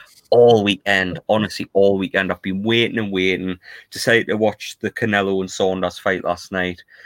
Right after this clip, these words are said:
um, so that's why it's a little bit delayed. But, um, Paul, I mean,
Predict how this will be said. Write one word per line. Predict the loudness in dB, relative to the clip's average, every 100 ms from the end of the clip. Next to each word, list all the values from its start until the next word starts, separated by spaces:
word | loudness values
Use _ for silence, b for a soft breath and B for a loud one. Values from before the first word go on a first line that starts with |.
| B B 0
um, | 2 4 4 2 0 -4 -10
so | -10 -4
that's | -4 -2
why | -2
it's | -2
a |
little | -2 -2 -4
bit | -6 -10
delayed. | -8 -6 -6 -6
But, | -4 -2
um, | 0 -2 -4 -8 -16 b b b _
Paul, | 0 4 6 4 -2 _ _ -4
I | -2
mean, | 0 -2 -4 -4